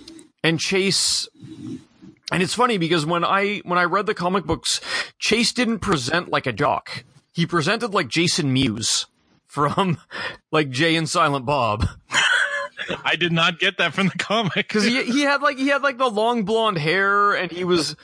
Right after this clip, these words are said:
Speaker 2: He does have the long blonde hair.
Speaker 1: he was, he was kind of a bit of a, like, he had a bit more of, like, a criminal element than he had, like, a jock element. Like, he was always going on about how he,
Speaker 2: I
Speaker 1: like, he
Speaker 2: agree with
Speaker 1: stole
Speaker 2: that.
Speaker 1: this van from this guy, and, like,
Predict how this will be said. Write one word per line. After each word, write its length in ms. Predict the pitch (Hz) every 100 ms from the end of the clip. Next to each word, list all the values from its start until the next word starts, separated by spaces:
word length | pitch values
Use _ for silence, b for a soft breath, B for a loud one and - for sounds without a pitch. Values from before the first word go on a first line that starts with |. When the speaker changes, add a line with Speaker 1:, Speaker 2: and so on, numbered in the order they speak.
| B
Speaker 2:
He 80 | 160
does 220 | 247 240
have 160 | 196
the 100 | 151
long 220 | 135 127 120
blonde 240 | 113 107
hair. 80 | 117
Speaker 1:
he 80 | 208
was, 200 | 214 - -
he 120 | 214
was 200 | 247 240
kind 240 | - 254 294
of 80 |
a 100 | 285
bit 300 | 202 139 226
of 200 | - 196 165
a, 540 | 170 160 151 147 139 -
like, 140 | 165
he 100 | 160
had 100 | 247
a 40 | 247
bit 300 | 143 190 190
more 240 | 175 180
of, 80 | 175
like, 140 | 151 143
a 80 |
criminal 600 | 131 - 180 190 196 170
element 500 | 131 151 127 107 - -
than 160 | 127 147
he 120 | 139
had, 200 | 139 143
like, 140 | 139 127
a 40 |
jock 500 | 98 - 139 139 156
element. 480 | 135 120 110 95 - - b b b b -
Like, 60 | 156
he 20 |
was 100 | 160
always 240 | 190 196 143
going 260 | 185 180
on 140 | 165 165
about 220 | 160 147
how 200 | 147 156
he, 100 | 160
Speaker 2:
I 40 |
Speaker 1:
like, 80 | 156
he 40 | 156
Speaker 2:
agree 80 | 151
with 60 | 117
Speaker 1:
stole 360 | 101 135 165
Speaker 2:
that. 80 | 160
Speaker 1:
this 120 | 160
van 300 | 123 147 151
from 160 | 139 147
this 200 | 143 117
guy, 360 | 135 135 127 117
and, 180 | 113
like, 200 | 123 110